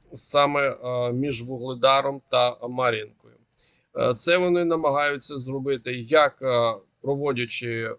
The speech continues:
е, штурмові дії з напрямку від Микільського, так і з Солодкого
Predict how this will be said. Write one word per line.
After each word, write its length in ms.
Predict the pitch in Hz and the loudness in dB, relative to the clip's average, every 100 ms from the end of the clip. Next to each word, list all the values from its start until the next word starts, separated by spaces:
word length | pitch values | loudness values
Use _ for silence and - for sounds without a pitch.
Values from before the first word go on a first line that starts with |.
| - | -10
е, 120 | 117 117 | -8 -8
штурмові 580 | - 131 135 131 131 | -8 -6 -6 -4 -6
дії 480 | 117 120 123 117 117 113 | -6 -4 -4 -4 -6 -8
з 380 | - 127 120 | -6 2 4
напрямку 640 | 117 123 120 117 113 - 120 | 4 0 0 -2 -8 -10 -10
від 180 | 120 | -8
Микільського, 760 | 127 135 170 185 180 190 180 170 | -6 -2 0 0 -2 -4 -2 2
так 220 | 143 131 135 | 4 2 0
і 80 | 127 | -8
з 60 | |
Солодкого 880 | - 139 131 113 - - 113 180 214 | -4 -4 0 -2 -2 -14 -2 0 -2